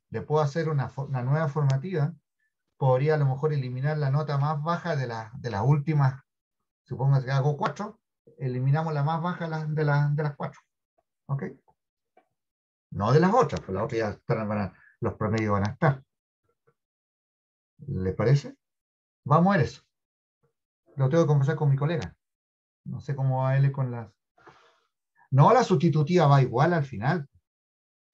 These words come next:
La sustitu-, ah, acuérdense que hay sustitutiva deformativa y sustitutiva de sumativa.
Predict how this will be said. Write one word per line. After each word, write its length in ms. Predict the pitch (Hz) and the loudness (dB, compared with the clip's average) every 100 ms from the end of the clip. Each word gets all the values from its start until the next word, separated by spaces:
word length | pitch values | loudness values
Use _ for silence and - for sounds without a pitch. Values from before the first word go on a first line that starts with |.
| _ _ _ _ _ _ _ _ | _ _ _ _ _ _ _ _
La 100 | - | -14
sustitu-, 360 | 98 113 101 - | -12 -12 -12 -8
ah, 80 | 143 | -2
acuérdense 380 | 135 165 175 147 | 0 0 -2 -2
que 100 | 151 | -2
hay 80 | 151 | -2
sustitutiva 640 | 147 139 127 127 135 147 | -4 -8 -8 -6 0 2
deformativa 1120 | 123 113 - 226 233 240 247 240 247 175 190 175 _ _ _ _ | 2 -2 0 2 2 -2 -6 -8 -6 -4 -4 -10 _ _ _ _
y 100 | 135 | -4
sustitutiva 720 | - 127 135 143 135 151 139 | -4 -4 -4 -4 0 2 4
de 60 | 120 | 2
sumativa. 840 | - - 254 240 254 240 156 98 | -2 -6 -6 -6 -8 -4 -4 -4